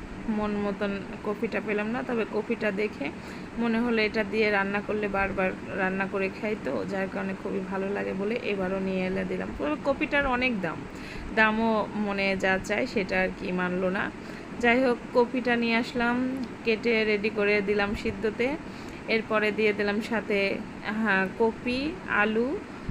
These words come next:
ও, উম, পটল, সব কিছু সিদ্ধ করে নিয়ে এলাম। বেশিক্ষণ না, মানে মিডিয়াম সিদ্ধ, বেশিটা সিদ্ধ করা যাবে না।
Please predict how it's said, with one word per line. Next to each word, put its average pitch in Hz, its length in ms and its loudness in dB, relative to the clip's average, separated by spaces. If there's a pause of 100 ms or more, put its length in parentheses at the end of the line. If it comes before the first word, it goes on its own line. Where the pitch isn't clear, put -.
(120)
ও, 214 120 2 (300)
উম, 202 680 -6 (100)
পটল, 156 380 2 (460)
সব 233 120 2 (120)
কিছু 247 240 0
সিদ্ধ 220 420 -2
করে 233 180 2
নিয়ে 226 220 2
এলাম। 226 400 0 (420)
বেশিক্ষণ 294 480 2
না, 214 320 4
মানে 214 260 2
মিডিয়াম 220 420 2
সিদ্ধ, 185 440 0 (560)
বেশিটা 208 640 4
সিদ্ধ 202 280 0
করা 196 280 2
যাবে 185 300 0
না। 185 220 0